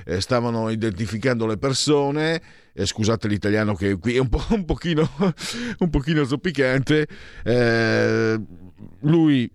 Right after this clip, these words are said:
Frank Sinatra, per non essere comunque, eh, identificato in qualche maniera, scappò in strada e inseguito dai, dai poliziotti, eh, si, eh, intrufolò in uno di quei locali,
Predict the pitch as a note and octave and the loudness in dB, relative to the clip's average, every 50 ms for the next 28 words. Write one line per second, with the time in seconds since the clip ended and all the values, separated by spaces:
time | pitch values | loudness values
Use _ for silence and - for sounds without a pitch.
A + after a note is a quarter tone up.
0 | _ - - - C#3 C#3 A#2+ - C3+ C3 C#3 C3+ B2+ A#2 G2+ A2 G2 E2+ A2+ G#2 | _ -12 -6 -2 -2 0 0 2 2 2 2 2 0 0 -2 -2 -2 -2 -2 -2
1 | A2 A2 A2+ A#2+ A#2+ - - B2+ A#2 A2+ A2 - G#2+ G#2+ A2+ C#3 D3+ C#3 - A#2+ | -2 -2 0 0 0 0 2 2 2 2 0 0 0 2 2 2 2 2 2 0
2 | A#2 G#2 F#2 D#2+ - - - F#2 E2+ F2 E2 E2 D2+ D2 C2+ C#2 C2+ C2 B1+ C2+ | 0 0 0 -4 -6 -8 -10 -8 -6 -6 -4 -4 -4 -4 -4 -4 -4 -4 -4 -2
3 | E2 G#2+ G2 D#3+ - G2+ F#2+ A#2 E2+ A2+ G2+ F2+ B2 A2+ G#2+ G#2 - G2 F#2+ E2+ | -2 0 2 2 2 2 0 0 0 0 0 2 2 2 2 0 -2 -4 -4 -2
4 | G2+ G#2 F2 G#2+ G2 G#2+ G#2+ G#2+ G#2+ G#2+ G#2 F#2+ F2 D#2 D2 D2 - - - A#2+ | -2 -2 -2 -2 -2 0 0 0 0 0 0 0 0 -2 -2 -2 -4 -2 -2 -2
5 | A#2 - - B2+ B2 B2+ C#3+ D3+ C#3+ - - A2 A2+ G#2+ F#2 F#2+ G2 G2+ B2+ C#3+ | -2 0 0 0 2 2 0 0 -2 -2 -2 0 0 0 0 0 0 0 0 0
6 | E3 - - - - - - - - - - - - C#3 A#2 - C3+ A#2+ C3+ C#3+ | 0 -2 -4 -18 -20 -20 -20 -20 -20 -12 -4 0 0 2 2 2 2 2 2 2
7 | C3+ C3 A#2+ G#2+ A2 A2 - A2+ A2 G2+ G#2+ A2 - B2 C#3+ E3 C#3+ - B2+ C#3 | 2 2 0 0 0 -2 -2 -4 -2 0 0 0 2 2 0 0 0 2 2 2
8 | C3 C3 - - C#3 C#3 C#3 C#3 C3 - A#2 A#2 - - - B2+ B2+ B2+ B2 B2 | 2 2 0 2 2 2 4 2 0 0 -2 -2 -2 0 0 2 2 2 2 2
9 | A#2 - - G2+ G#2+ A2 A2 A2 A2 G#2+ G#2+ G#2+ G#2+ G#2 G#2+ B2 C#3 B2 - D3 | 2 0 0 0 2 2 2 2 2 2 2 2 2 2 2 2 2 2 2 2
10 | D3 C#3 - E3 D#3+ C3+ B2+ B2 C3+ C#3+ C#3 C3+ C#3 C#3+ D3 C3+ B2 A2 G2 B2+ | 0 0 0 0 2 4 4 4 4 4 2 2 2 2 2 2 0 0 2 2
11 | B2+ C#3 D3 B2 - A#2+ A#2 A#2+ B2 B2 B2+ B2 | 2 2 2 2 2 2 2 2 2 2 2 0